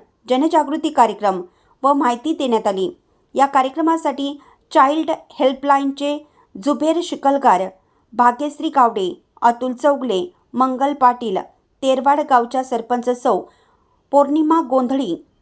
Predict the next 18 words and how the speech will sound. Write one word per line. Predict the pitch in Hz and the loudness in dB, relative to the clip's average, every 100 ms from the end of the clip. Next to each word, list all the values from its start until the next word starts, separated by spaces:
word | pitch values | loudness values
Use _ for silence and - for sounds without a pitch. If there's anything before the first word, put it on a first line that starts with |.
| _ | _
ग्रामपंचायत | 254 247 254 311 320 339 | 2 2 2 -4 -2 -2
अधिकारी | 262 254 269 247 214 - _ _ _ _ | -2 -2 -2 0 -2 -10 _ _ _ _
महालिंग | 240 254 277 330 320 294 277 | 2 2 4 0 2 -2 0
आकिवाटे, | - 240 247 254 247 190 196 - _ _ _ _ - | 0 -2 -4 0 0 0 -4 -6 _ _ _ _ -18
स्कूलच्या | - 320 302 330 | 0 0 2 0
प्राचार्या | 320 254 226 269 269 202 - - | 2 2 2 -2 0 0 0 -6
शिंदे | - 277 269 285 | -6 -4 -2 0
मॅडम, | 226 190 180 - _ _ - | 2 2 -2 -8 _ _ -16
स्कूलचे | - 311 302 320 | -4 -2 -2 -4
शिक्षक, | 320 - - 226 185 - | -6 -10 -2 -2 -2 -10
स्टाफ, | - 262 190 208 - _ _ - | 0 2 2 -2 -8 _ _ -12
विद्यार्थी | 254 302 311 302 220 | -8 -2 -2 -2 -6
व | 208 269 | -2 -2
विद्यार्थिनी | 247 - 294 302 294 214 226 - _ _ 254 | -4 -2 -2 -2 -4 -4 -6 -10 _ _ 0
मोठ्या | 285 285 311 | 0 0 -2
संख्येने | 320 262 233 247 | -2 -4 -4 -2
उपस्थित | 285 233 226 220 226 | -2 -2 -4 -2 -4
होते. | 208 202 190 - | -4 -2 -4 -4